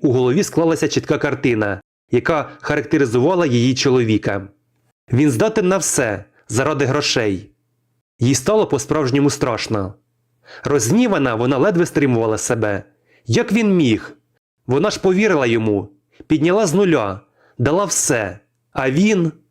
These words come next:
А тепер що? За своє життя боятися повинна? У власному домі?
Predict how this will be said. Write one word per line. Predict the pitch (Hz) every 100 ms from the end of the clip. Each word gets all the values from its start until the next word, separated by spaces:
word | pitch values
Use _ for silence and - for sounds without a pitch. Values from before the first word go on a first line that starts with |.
| _ _ _ _ -
А | 131
тепер | 202 202 196 127
що? | - 127 104 92 _ _ _ _ _
За | 113 156
своє | 165 185
життя | 160 165 180 156 - - -
боятися | 135 214 226 170 151
повинна? | 151 120 113 104 95 92 _ -
У | 147
власному | 156 180 - 151 139
домі? | 170 208 110 92